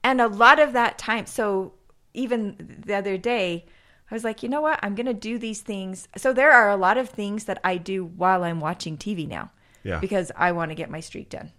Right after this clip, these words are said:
Speaker 2: Yeah.
Speaker 1: And
Speaker 2: <laughs>
Speaker 1: so,
Speaker 2: That's
Speaker 1: whereas
Speaker 2: it, too.
Speaker 1: before, I would just be like, "I just don't wanna do anything. I wanna watch T V." And
Speaker 2: Because
Speaker 1: so
Speaker 2: you've
Speaker 1: it's
Speaker 2: had a,
Speaker 1: helped
Speaker 2: you've
Speaker 1: me
Speaker 2: had a tough day, a
Speaker 1: overcome.
Speaker 2: lot of things that have gone on. You're tired.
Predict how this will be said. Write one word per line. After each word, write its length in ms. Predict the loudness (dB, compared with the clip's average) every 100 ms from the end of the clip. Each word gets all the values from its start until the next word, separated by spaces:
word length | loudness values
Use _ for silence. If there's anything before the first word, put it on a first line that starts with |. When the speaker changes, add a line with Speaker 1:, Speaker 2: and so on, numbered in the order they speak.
| _
Speaker 2:
Yeah. 240 | 0 0 0 -12 -16 -14 -12 -4
Speaker 1:
And 240 | 0 2 4
Speaker 2:
<laughs> 80 | 6
Speaker 1:
so, 240 | 6 6
Speaker 2:
That's 0 |
Speaker 1:
whereas 400 | 8 8 8 8
Speaker 2:
it, 40 | 6
too. 60 |
Speaker 1:
before, 720 | 2 2 4 8 8 6 2 0 -8 -10 -6 0
I 120 | 2
would 140 | 2
just 160 | -4 -2
be 60 |
like, 160 | -2 0
"I 60 | -4
just 120 | -4
don't 80 | -6
wanna 120 | -6
do 100 | -6
anything. 360 | -8 -8 -10
I 60 | -8
wanna 180 | -8 -8
watch 220 | -8 -10
T 120 | -12
V." 80 | -12
And 120 | -14 -18 -20 -18 -18 -16 -2
Speaker 2:
Because 320 | 4 6 6
Speaker 1:
so 60 | 8
Speaker 2:
you've 60 | 8
Speaker 1:
it's 60 |
Speaker 2:
had 100 | 8
a, 60 | 8
Speaker 1:
helped 200 | 6 4
Speaker 2:
you've 100 | 0
Speaker 1:
me 60 | 2
Speaker 2:
had 100 | 2
a 40 |
tough 300 | 4 4 4
day, 120 | 2 2
a 20 |
Speaker 1:
overcome. 260 | 2 0 2
Speaker 2:
lot 200 | 2 2
of 80 | -2
things 240 | -6 -4
that 120 | -6
have 220 | -6 -6
gone 260 | -6 -6 -6
on. 240 | -8 -8
You're 120 | -8 -10
tired. 720 | -10 -6 -4 -2 -4 -8